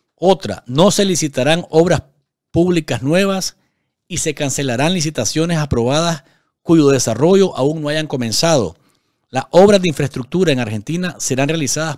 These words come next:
por el sector privado. Se reduce el subsidio a la energía y al transporte.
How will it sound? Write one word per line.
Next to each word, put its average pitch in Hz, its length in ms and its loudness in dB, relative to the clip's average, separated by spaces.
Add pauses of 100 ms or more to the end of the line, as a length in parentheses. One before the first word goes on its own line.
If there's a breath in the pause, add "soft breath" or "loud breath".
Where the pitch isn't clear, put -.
(120)
por 185 200 -4
el 190 100 -6
sector 160 460 -12
privado. 151 640 -4 (1500)
Se 151 240 0
reduce 165 600 2
el 147 60 -2
subsidio 196 720 -2
a 139 80 0
la 135 60 0
energía 190 680 -6
y 131 80 -12
al 120 140 -10
transporte. 120 720 -4